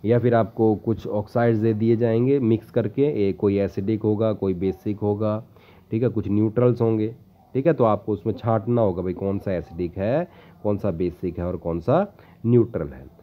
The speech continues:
नेक्स्ट टाइम हम डिस्कस करेंगे ओजोन,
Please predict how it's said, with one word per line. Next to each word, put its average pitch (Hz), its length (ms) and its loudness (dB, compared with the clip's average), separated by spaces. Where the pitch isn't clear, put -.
नेक्स्ट 131 400 0
टाइम 147 320 4
हम 123 280 0
डिस्कस 107 400 -2
करेंगे 92 600 0
ओजोन, 98 400 4